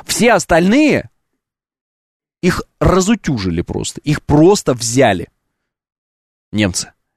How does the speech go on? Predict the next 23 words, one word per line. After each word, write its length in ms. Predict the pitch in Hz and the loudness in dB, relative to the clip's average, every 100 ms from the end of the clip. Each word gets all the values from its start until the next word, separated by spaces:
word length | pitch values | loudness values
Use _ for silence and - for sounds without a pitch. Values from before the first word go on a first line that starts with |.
| _ _ _ _ | _ _ _ _
И 60 | 156 | 0
единственный, 560 | 185 185 202 170 135 | 2 2 2 0 -2
кто 180 | 117 127 | -4 -2
дал 200 | 120 117 | 2 2
отпор, 420 | 110 - 190 262 233 | 2 0 -2 -2 -4
и 60 | - | 0
единственный, 920 | 165 180 160 175 202 - 123 92 92 - _ _ | 2 2 0 2 2 0 -2 -4 -6 -14 _ _
благодаря 460 | 113 139 135 127 117 | 0 2 2 2 2
кому 280 | 131 135 | 0 0
освободилась 800 | 110 - 131 131 135 165 165 131 | -2 0 0 2 0 2 2 2
Польша 540 | - 120 123 - - - _ _ _ _ _ | -2 2 2 2 -8 -14 _ _ _ _ _
от 160 | 104 98 | -4 0
гитлеровской, 760 | 110 - 101 95 - 90 - - | -2 0 0 0 -2 -4 -4 -4
э, 280 | 101 98 95 | 0 0 2
Германии, 640 | 113 113 104 95 92 - _ _ _ _ _ | 2 2 0 -2 -4 -12 _ _ _ _ _
освободились, 720 | - - 135 139 165 165 147 - | -4 0 2 4 4 2 0 0
э, 120 | 139 | 2
люди, 340 | 143 151 131 | 4 2 2
которые 400 | 127 123 127 120 | 0 0 2 2
были 300 | 123 123 117 | 2 2 4
в 100 | 107 | 4
Освенциме, 560 | 135 - 120 117 - 104 | 0 -2 -4 -4 -4 -6
например. 500 | 101 98 98 98 - | -4 -4 -4 -6 -10